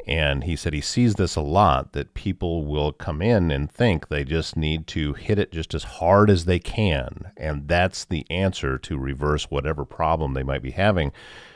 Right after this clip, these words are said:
and they burn out. And you might see 'em two or three times, and then you don't see them anymore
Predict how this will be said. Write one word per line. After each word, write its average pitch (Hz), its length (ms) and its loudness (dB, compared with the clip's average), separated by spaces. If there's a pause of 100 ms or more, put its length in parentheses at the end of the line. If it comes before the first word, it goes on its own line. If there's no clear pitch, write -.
(240)
and 107 120 4
they 110 60 8
burn 113 220 8
out. 110 400 4 (420)
And 82 500 4
you 80 80 2
might 90 200 2
see - 180 2
'em 92 120 4
two - 160 0
or 87 80 4
three 82 220 0
times, 95 460 2
and 82 60 0
then 78 80 2
you 76 60 0
don't 76 180 -4
see 107 200 2
them 67 160 0
anymore 64 480 -8